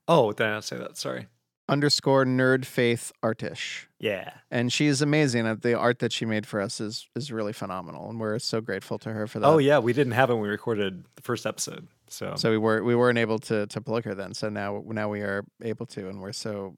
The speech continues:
Speaker 2: so happy about what she created for us.
Speaker 1: Yeah, it looks so good.
Speaker 2: So, uh, be sure to subscribe to Bit Parade on your favorite podcatcher. Please rate and review us, as it is especially helpful for new podcasts. And you can follow us on Twitter and Instagram at Bit Parade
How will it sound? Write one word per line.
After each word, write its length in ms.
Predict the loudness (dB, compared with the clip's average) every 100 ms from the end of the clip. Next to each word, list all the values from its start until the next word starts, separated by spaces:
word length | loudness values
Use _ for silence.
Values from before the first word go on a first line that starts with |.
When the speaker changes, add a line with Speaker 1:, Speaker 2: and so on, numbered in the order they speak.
| -14
Speaker 2:
so 200 | -8 -8
happy 300 | -6 -8 -10
about 280 | -10 -12 -12
what 140 | -14
she 360 | -14 -14 -16 -16
created 320 | -14 -12 -12
for 140 | -14
us. 260 | -16 -16 -20 _
Speaker 1:
Yeah, 300 | -4 -2 -2
it 40 |
looks 200 | -4 -4
so 120 | -4
good. 280 | -2 -2 -4 -12 _ _ _ _ -20 -20 -20 -20 -20 _
Speaker 2:
So, 520 | 2 8 10 8 6 2 6
uh, 200 | 8 6
be 220 | 4 2
sure 180 | 4 4
to 80 | 4
subscribe 480 | 0 2 4 4
to 80 | 4
Bit 160 | 2 2
Parade 320 | 4 6 8
on 160 | 6 4
your 140 | 2
favorite 320 | 4 4 4
podcatcher. 720 | 4 4 4 2 2 2 2 0
Please 380 | 0 0 2
rate 200 | 2 2
and 160 | 2 0
review 300 | 2 2 4
us, 220 | 4 2
as 180 | 0 0
it 100 | 2
is 260 | 4 2 -2 -4
especially 640 | -2 -2 2 2 2 2
helpful 320 | 2 2 0
for 100 | 0
new 140 | -2 0
podcasts. 720 | 0 0 2 0 -2 -6 -6
And 240 | 0 0 0
you 120 | -2
can 160 | -4
follow 320 | 2 4 4 4
us 140 | 2
on 100 | -2
Twitter 260 | -2 0 2
and 100 | 0
Instagram 600 | -2 -2 0 2 2 2
at 200 | 0 0
Bit 160 | -4 -2
Parade 480 | 0 2 2 0